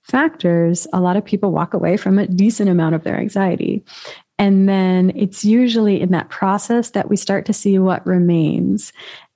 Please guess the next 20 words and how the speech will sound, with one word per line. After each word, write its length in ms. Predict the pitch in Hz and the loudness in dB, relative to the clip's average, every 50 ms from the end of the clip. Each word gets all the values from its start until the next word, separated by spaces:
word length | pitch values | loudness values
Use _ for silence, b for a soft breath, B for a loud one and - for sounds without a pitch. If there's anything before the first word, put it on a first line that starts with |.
| - 202 | -2 0
And, 580 | 196 185 185 180 175 180 175 175 180 180 - 170 165 165 | 2 2 4 4 4 4 2 2 0 -2 -6 -10 -6 -2
and 180 | 208 202 196 190 | 0 2 4 4
when 140 | 185 185 185 | 4 2 0
people 260 | - - - - 180 | -2 -4 -4 -4 -2
develop 440 | 170 185 175 - 196 202 208 202 180 | -2 -2 -2 0 0 0 0 -2 -2
a 40 | 175 | -6
practice, 560 | - - - 165 175 175 - - 180 175 - | -6 -4 -4 -4 -4 -4 -4 -6 -6 -4 -2
whether 280 | 160 160 160 156 151 | -2 0 0 0 0
it's 260 | 151 147 151 - - - B B B B B 165 | 0 -2 -4 -6 -14 -16 B B B B B -6
journaling, 800 | - 240 220 208 196 196 190 180 175 175 170 165 156 160 160 - | -2 0 2 2 2 2 2 2 2 2 2 2 2 2 0 2
meditation, 1120 | - 175 170 165 165 - 196 202 190 185 - - - 185 175 170 165 160 160 170 190 185 - - | 0 0 0 -2 -2 0 0 0 0 0 -2 -2 -2 0 0 2 2 2 2 2 2 0 -2 -2
I 60 | - 190 | -4 -2
have 260 | 143 - 180 175 - | -2 -2 -4 -6 -6
some 200 | - - 190 185 | -4 -2 0 0
people 240 | - 185 165 175 170 | 0 0 -2 -2 -2
do, 200 | 175 175 175 - | 0 0 0 0
like, 200 | - - - - | -2 -4 -4 -4
a 80 | 196 | -4
shaking 480 | - - - 302 285 294 247 214 202 196 | -2 0 0 0 0 2 0 0 2 2
practice. 640 | - 185 185 185 - - 185 180 180 175 - - | 0 0 -2 -2 -2 0 0 2 0 0 -2 -6